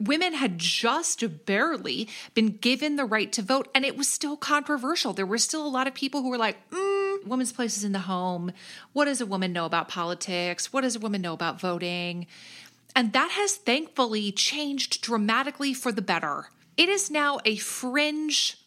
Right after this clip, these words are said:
weirdo who has the opinion of women should not be able to vote, right? If you hear somebody on the internet being like, "I don't know if women should be able to vote," everybody's like, "What?"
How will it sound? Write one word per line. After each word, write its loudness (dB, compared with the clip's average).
weirdo 0
who 0
has 0
the -2
opinion 0
of -4
women 2
should 0
not 2
be -4
able -6
to -4
vote, 0
right? 6
If -4
you 0
hear 0
somebody 0
on 0
the 0
internet 0
being 0
like, 0
"I 4
don't -2
know 0
if -10
women -2
should -6
be 0
able 0
to 0
vote," 0
everybody's 2
like, 2
"What?" 8